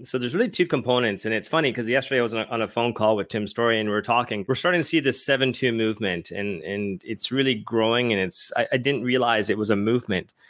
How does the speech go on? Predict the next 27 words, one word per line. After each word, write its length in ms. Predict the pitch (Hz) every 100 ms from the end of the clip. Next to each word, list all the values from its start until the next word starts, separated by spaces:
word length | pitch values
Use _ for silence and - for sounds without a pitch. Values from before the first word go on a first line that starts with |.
| - _ _ _ _ _ -
Um, 260 | 135 139
so 120 | 131 160
basically, 380 | 196 208 208
I'll, 160 | 180 151
I'll, 120 | 156 151
I'll 160 | 156
break 200 | 151 151
this 180 | 147 -
out. 240 | 139 135
So 300 | - 131 123 147
you 100 | 143
got 220 | 147 -
seven 280 | - 185 185
two 200 | 151 147
and 100 | 139
then 80 | 123
mindset 380 | 117 120 123
investor. 540 | 110 107 104 - 101 92
So 100 | 120
the 80 | 123
first 260 | 180 185
thing 140 | 156 139
is 120 | 123
I'm 120 | 117
a 40 | 113
mindset 340 | 110 110 113
investor. 540 | 107 104 98 - 92